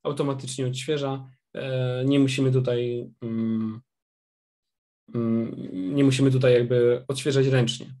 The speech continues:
tak? Także jest super sprawa, wyślę wam to, to jest tak, kod Visual Studio, Visual Studio Code i ten dodatek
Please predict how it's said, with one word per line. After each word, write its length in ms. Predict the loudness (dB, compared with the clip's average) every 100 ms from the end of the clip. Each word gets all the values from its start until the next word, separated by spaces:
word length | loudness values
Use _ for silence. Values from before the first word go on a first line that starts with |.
| _ _
tak? 280 | -10 -8 -12 _ _ _ _ _ _ _ _ _ _ _ _ -8
Także 220 | -2 2
jest 140 | 2 2
super 220 | 0 -2
sprawa, 480 | 0 2 2 0 -4 -16 _ _ -10
wyślę 280 | -4 0
wam 200 | 0 0
to, 320 | 0 0 -2 -6 -10
to 100 | -6
jest 140 | -6
tak, 180 | -6 -8
kod 220 | -2 0
Visual 300 | 2 4 2
Studio, 560 | 0 -4 0 0 2 -2 -10 _ _ _ _
Visual 240 | -2 0
Studio 260 | 0 0 0
Code 320 | 2 2 2 -6 _ _
i 180 | -6 -4
ten 400 | -4 -2 -4 0
dodatek 560 | 2 2 2 0 -2